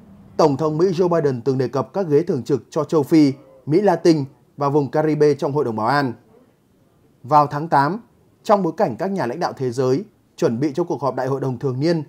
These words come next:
tại trụ sở Liên Hợp Quốc vào tháng chín năm hai nghìn không trăm hai mươi tư, Tổng thống Sierra Leone Julius Maada Bio tái khẳng định đề xuất của châu Phi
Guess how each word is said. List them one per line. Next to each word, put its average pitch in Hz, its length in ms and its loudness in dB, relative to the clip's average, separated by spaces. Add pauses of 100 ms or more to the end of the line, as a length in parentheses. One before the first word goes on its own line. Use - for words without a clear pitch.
(320)
tại - 120 0
trụ 170 140 2
sở 147 160 -2
Liên 151 140 -4
Hợp 143 180 -4
Quốc 180 120 -4
vào 165 140 -4
tháng 131 180 -8
chín 131 200 -6
năm 160 120 -8
hai 165 100 -4
nghìn 135 140 -4
không 135 140 -10
trăm 139 140 -4
hai 147 100 -6
mươi 139 100 -4
tư, 147 280 2 (1000)
Tổng 143 220 0
thống 147 200 -4
Sierra 165 380 0
Leone 151 360 2 (380)
Julius 165 360 2 (200)
Maada 147 420 -4
Bio 147 360 4 (340)
tái 160 180 4
khẳng 156 200 -6
định 147 160 -4
đề 135 140 0
xuất 226 200 -6
của 123 100 -4
châu 160 140 -4
Phi 160 340 4